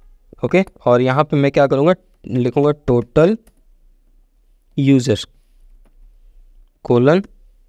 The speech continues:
और यहाँ पे मैं simply इंटरपोलेट कराऊँगा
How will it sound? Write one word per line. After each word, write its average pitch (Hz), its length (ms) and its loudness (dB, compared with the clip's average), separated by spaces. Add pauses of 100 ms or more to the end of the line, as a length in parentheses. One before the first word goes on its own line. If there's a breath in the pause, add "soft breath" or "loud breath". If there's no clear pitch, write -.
(140)
और 117 100 -2
यहाँ 117 220 2
पे - 140 -4
मैं 135 140 -2
simply 135 400 -4 (540)
इंटरपोलेट 127 520 -2
कराऊँगा 127 440 0